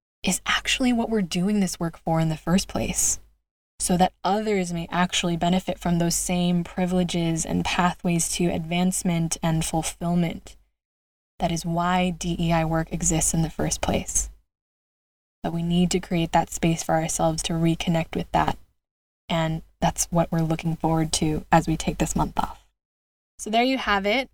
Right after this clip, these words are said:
why we're taking next month, July twenty twenty-two, off from the podcast and also from our own work as a D E I practice, and some of the reasons and reflections that led to this decision. Hopefully something in that,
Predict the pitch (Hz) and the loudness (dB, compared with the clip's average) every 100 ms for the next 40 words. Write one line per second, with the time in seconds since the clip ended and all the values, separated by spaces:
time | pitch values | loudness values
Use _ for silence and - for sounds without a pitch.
0 | _ _ _ _ 190 202 202 214 226 240 | _ _ _ _ -6 -2 0 0 -4 -6
1 | 220 226 220 214 - 208 190 226 - 190 | -4 0 2 2 0 -2 0 0 -4 -6
2 | 180 190 208 - 208 202 202 202 - 185 | 0 2 0 -2 -4 -2 0 -2 0 0
3 | 190 - 190 190 - 214 208 - 180 - | 0 0 0 0 0 -4 -4 -2 -2 0
4 | 202 254 - - - _ _ - 185 208 | -2 -2 -4 -6 -10 _ _ -2 0 0
5 | 220 180 180 208 185 175 185 202 214 190 | 0 0 -2 -2 -2 0 0 0 2 0
6 | 254 - 175 175 165 185 170 170 170 - | -2 -2 -2 0 -2 0 4 4 2 -2
7 | 175 - 247 302 - - - _ _ _ | -2 0 0 0 -2 -6 -14 _ _ _
8 | _ _ _ _ 208 214 247 247 220 208 | _ _ _ _ -2 0 0 -2 -2 0
9 | 190 175 196 202 208 202 180 - 180 - | 0 0 2 2 0 -2 -4 0 0 0
10 | 190 175 - - 170 165 180 165 185 - | 0 0 0 0 0 2 0 -2 -2 -4
11 | 175 180 185 190 - _ _ - 214 - | -2 0 0 0 -4 _ _ 2 2 0
12 | 220 214 208 214 - 233 233 226 214 196 | 0 2 0 -2 -2 -2 -2 -2 -2 0
13 | 196 196 | 0 -2